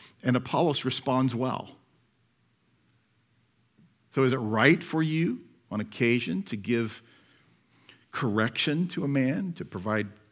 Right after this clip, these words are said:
counsel? Absolutely. I don't know what in the world I would do without Diane Burton, and certainly without my wife.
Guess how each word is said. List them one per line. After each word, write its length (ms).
counsel? 520
Absolutely. 1080
I 60
don't 120
know 100
what 200
in 60
the 80
world 420
I 100
would 180
do 160
without 300
Diane 340
Burton, 460
and 80
certainly 300
without 260
my 120
wife. 640